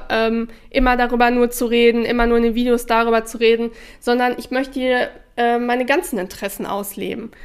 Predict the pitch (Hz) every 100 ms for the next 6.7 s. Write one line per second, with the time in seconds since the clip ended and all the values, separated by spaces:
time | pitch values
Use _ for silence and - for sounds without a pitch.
0 | - - 214 214 226 240 269 269 247 247
1 | 240 247 240 240 - 233 233 240 233 233
2 | 240 233 233 226 214 214 220 214 208 233
3 | 233 202 202 - _ - 202 202 202 208
4 | 220 269 262 214 220 233 240 175 - -
5 | - - - 233 247 262 254 262 240 233
6 | 233 226 - 277 233 254